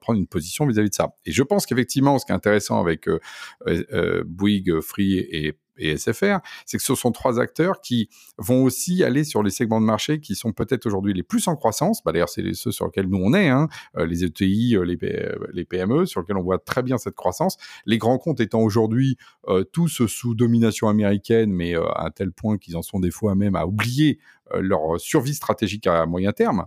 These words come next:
Mais bon, écoute, hein, moi, je peux pas sauver le cac quarante à sa place. Euh, mais, euh, d'une certaine manière, les E T I sont beaucoup plus pragmatiques sur ces questions-là, mais en retard aussi. Enfin, tu vois, il y a un effet, euh, de, de, de, de, de, d'accélération. Donc, je pense que Bouygues a bien raison d'y aller.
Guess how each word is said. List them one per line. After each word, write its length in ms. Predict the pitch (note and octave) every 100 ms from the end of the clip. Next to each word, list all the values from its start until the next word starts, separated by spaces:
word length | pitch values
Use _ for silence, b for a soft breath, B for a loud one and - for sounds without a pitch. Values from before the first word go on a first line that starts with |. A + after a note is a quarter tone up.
| -
Mais 240 | E2 E2
bon, 240 | E2 F2 F2
écoute, 220 | - G2+ E2+
hein, 100 | E2+
moi, 140 | F2+
je 80 | -
peux 100 | -
pas 100 | F#2+
sauver 220 | - F#2
le 80 | F2
cac 160 | E2+
quarante 300 | - E2 F#2+
à 40 | E2+
sa 140 | -
place. 280 | - F#3+ - B B B -
Euh, 280 | F#2+ F#2 F2+ F#2+ - - -
mais, 420 | G2 G2 G2 F#2
euh, 300 | E2+ E2+ F#2
d'une 220 | F2+ F#2+
certaine 280 | F#2 - F2+
manière, 380 | F2 G#2 F3+ E3 B B -
les 220 | F#2 G2+
E 40 | G#2
T 160 | G#2
I 160 | C3+ D#3+
sont 140 | -
beaucoup 220 | F2+ -
plus 120 | F2+ F#2+
pragmatiques 500 | G2+ F#2+ F#2 - A2
sur 120 | F#2+
ces 140 | F#2+
questions-là, 380 | F#2 - A#2+ G3+
mais 100 | F#3+
en 80 | E3+
retard 260 | - E3+
aussi. 260 | F3+ - - -
Enfin, 100 | G2
tu 100 | -
vois, 120 | D3
il 40 | A#2+
y 40 |
a 40 |
un 80 | G#2+
effet, 300 | B2+ - E3 B B B -
euh, 380 | F#2+ F#2+ F#2+ F#2+
de, 220 | G2 G2
de, 280 | F#2 F#2+ F#2
de, 280 | - F2+ F2+
de, 240 | F2 F#2 F2+
de, 160 | F2+
d'accélération. 760 | F2+ G2+ - G2 F2+ - D3 F3+
Donc, 160 | A#2 G2
je 40 |
pense 160 | - -
que 120 | A#2+
Bouygues 460 | G#2 C3 C3+ A2+ -
a 80 | -
bien 220 | A2 E3+
raison 240 | C#3+ A2
d'y 120 | G#2 F2
aller. 280 | F2+ D#3